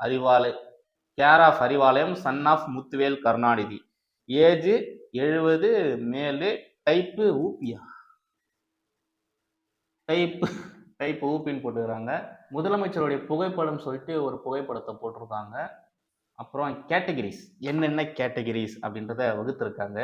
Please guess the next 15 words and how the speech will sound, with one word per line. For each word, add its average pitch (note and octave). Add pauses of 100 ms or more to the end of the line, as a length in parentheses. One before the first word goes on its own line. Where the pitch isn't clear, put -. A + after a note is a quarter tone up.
(560)
சோஷியல் A#2
ஜஸ்டிஸ், C3+ (300)
கரப்ஷன், B2 (400)
டெவலப்மெண்ட், A#2 (260)
atrocities B2
against G#2
women, B2 (480)
investment A#2+ (100)
from G#2 (200)
abroad, C3 (340)
freedom C3+ (100)
of G2 (120)
speech, D#3 (340)
alcoholism, C3 (580)
medical E3